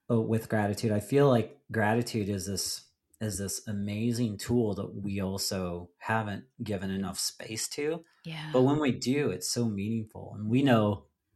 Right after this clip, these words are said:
Speaker 1: the science behind gratitude, it rewires our brains and there's neurochemical responses. And that's, again, that's for another podcast, but we know it improves optimism, joy, and resilience. And so,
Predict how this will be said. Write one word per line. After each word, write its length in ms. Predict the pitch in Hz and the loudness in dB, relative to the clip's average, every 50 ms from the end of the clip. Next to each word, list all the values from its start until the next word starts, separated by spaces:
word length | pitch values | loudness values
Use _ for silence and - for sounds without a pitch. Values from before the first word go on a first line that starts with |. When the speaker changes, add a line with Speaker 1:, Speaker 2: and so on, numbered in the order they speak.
| _ _ _ _ - | _ _ _ _ -8
Speaker 1:
the 100 | 95 95 | -4 0
science 320 | - 131 127 127 123 117 | 2 4 4 4 4 2
behind 280 | - 107 92 101 98 92 | 0 0 0 0 -2 0
gratitude, 720 | 95 90 87 87 90 90 - - 95 90 85 85 85 - - _ _ - | 0 0 0 0 -2 -2 -4 -2 -2 -2 -2 -2 -4 -8 -12 _ _ -2
it 180 | 107 101 - - - _ - | -2 -2 -2 -4 -8 _ -2
rewires 560 | 110 104 101 92 98 92 98 104 101 104 98 101 | 0 2 2 2 2 2 2 4 2 2 0 0
our 100 | 95 90 | -2 -2
brains 440 | 82 85 90 90 87 92 92 90 - | -2 -2 -2 -2 -2 -2 -2 -4 -4
and 100 | 95 98 | -2 -2
there's 200 | 92 92 87 - | -2 -2 -2 -2
neurochemical 720 | 95 95 95 95 92 - - - 95 90 90 - - 92 | -2 0 0 0 -2 -4 -6 -6 -6 -6 -4 -6 -6 -6
responses. 640 | 87 82 - - 87 85 85 80 - 90 85 82 - | -6 -8 -8 -8 -8 -10 -8 -8 -8 -10 -10 -8 -10
And 260 | 87 85 85 90 - - - | -10 -10 -12 -14 -16 -14 -14
that's, 360 | 98 90 - - - - - - - - - - - - - _ _ _ | -12 -10 -8 -8 -8 -8 -10 -16 -20 -20 -20 -20 -20 -20 -20 _ _ _
again, 160 | - - 98 87 | -12 -10 -8 -8
that's 180 | 90 90 - - | -6 -8 -8 -6
for 120 | - 101 | -6 -4
another 340 | 92 90 92 90 87 85 78 - | -4 -4 -4 -6 -6 -8 -8 -8
podcast, 560 | - - - 104 98 - - 87 87 82 - - | -6 -4 -2 -2 -2 -2 -4 -6 -6 -4 0 2
but 120 | 165 - | 2 4
we 100 | - 170 | 4 6
know 140 | 185 185 180 | 6 6 6
it 60 | 147 | 6
improves 340 | 131 113 - 143 131 - 120 | 4 2 0 0 0 2 2
optimism, 580 | 110 104 104 - 110 104 104 98 98 98 90 | 2 0 0 -2 -4 -4 -4 -4 -6 -6 -8
joy, 400 | 85 - 95 90 90 90 90 90 90 | -8 -6 -6 -6 -6 -6 -6 -6 -8
and 120 | 92 92 | -8 -10
resilience. 640 | 87 85 82 - 90 90 92 95 98 - - - - | -10 -10 -10 -10 -10 -10 -10 -12 -16 -14 -14 -12 -10
And 100 | 98 92 | -8 -4
so, 320 | - - 117 107 101 95 | -2 0 2 2 0 0